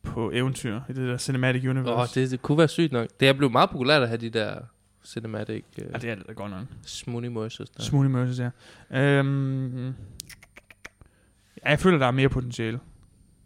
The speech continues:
Speaker 1: Men jeg ved ikke rigtig, hvorfor det er så populært.
Speaker 2: Med
Speaker 1: Jeg ved ikke, om
Speaker 2: jul?
Speaker 1: det er, fordi det er episodisk, eller
Speaker 2: Det er fedt nok. Altså, jeg kan godt se, som barn var
Speaker 1: Konceptet
Speaker 2: det
Speaker 1: er en
Speaker 2: fedt
Speaker 1: god,
Speaker 2: nok,
Speaker 1: ja, ja.
Speaker 2: at,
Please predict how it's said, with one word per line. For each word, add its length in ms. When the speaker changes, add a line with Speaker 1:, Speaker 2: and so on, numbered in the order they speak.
Speaker 1:
Men 100
jeg 100
ved 100
ikke 120
rigtig, 180
hvorfor 300
det 100
er 40
så 120
populært. 460
Speaker 2:
Med 100
Speaker 1:
Jeg 120
ved 100
ikke, 0
om 80
Speaker 2:
jul? 100
Speaker 1:
det 60
er, 60
fordi 320
det 140
er 40
episodisk, 680
eller 360
Speaker 2:
Det 120
er 100
fedt 320
nok. 160
Altså, 220
jeg 140
kan 40
godt 140
se, 240
som 160
barn 140
var 60
Speaker 1:
Konceptet 300
Speaker 2:
det 80
Speaker 1:
er 100
en 60
Speaker 2:
fedt 120
Speaker 1:
god, 80
Speaker 2:
nok, 140
Speaker 1:
ja, 80
ja. 160
Speaker 2:
at, 380